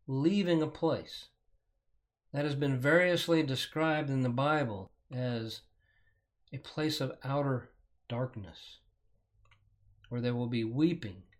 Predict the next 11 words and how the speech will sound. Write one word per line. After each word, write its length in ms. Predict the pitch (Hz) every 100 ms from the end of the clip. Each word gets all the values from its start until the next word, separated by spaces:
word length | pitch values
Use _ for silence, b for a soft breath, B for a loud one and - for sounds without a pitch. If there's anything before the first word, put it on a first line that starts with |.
| -
and 220 | 117 110 110
wailing 560 | 139 151 139 107 92 - _ _ _ _ _ -
and 220 | 113 113
gnashing 500 | 127 135 127 117 104
of 160 | 95 -
teeth, 440 | - 160 92 - _ _ _ _ _ _
Matthew 480 | 113 104 104 117 104
eight 220 | 95 - _ -
and 100 | 104
verse 180 | 98 -
twelve. 460 | - 117 104 90